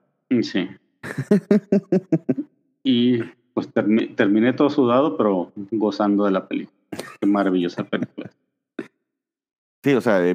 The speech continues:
Speaker 2: eh, pa-, pa-, para comentarla, porque es de, de actualidad, este, creo yo que fácil, fácil está en el top, mi top tres personal de las mejores películas de Spider-Man. Eh, aún no sé en qué orden.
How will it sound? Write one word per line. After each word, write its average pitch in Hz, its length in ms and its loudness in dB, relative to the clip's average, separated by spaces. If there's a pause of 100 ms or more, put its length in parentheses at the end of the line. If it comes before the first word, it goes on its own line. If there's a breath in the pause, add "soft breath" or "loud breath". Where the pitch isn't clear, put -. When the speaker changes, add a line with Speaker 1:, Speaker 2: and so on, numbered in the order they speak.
Speaker 2:
eh, 78 80 0 (580)
pa-, 98 160 -6
pa-, 107 280 -2
para 95 200 -2
comentarla, 104 480 -2
porque 90 240 -4
es 90 80 -6
de, 101 240 2
de 82 100 0
actualidad, 82 680 0
este, 78 720 -2
creo 113 260 0
yo 110 180 0
que 87 520 -6 (760)
fácil, 117 280 -4
fácil 117 320 -2
está 92 240 -2
en 98 60 -2
el 104 140 -4
top, 101 260 -2 (360)
mi 92 160 0
top 90 320 -4
tres 101 200 -2
personal 87 500 -4
de 104 80 -4
las 95 80 -8
mejores 90 260 -4
películas 90 400 -4
de 80 60 -6
Spider-Man. 139 580 -2
Eh, 87 200 -2
aún 90 160 2
no 123 80 2
sé 127 120 -2
en 120 80 -2
qué 95 100 -2
orden. 139 340 -2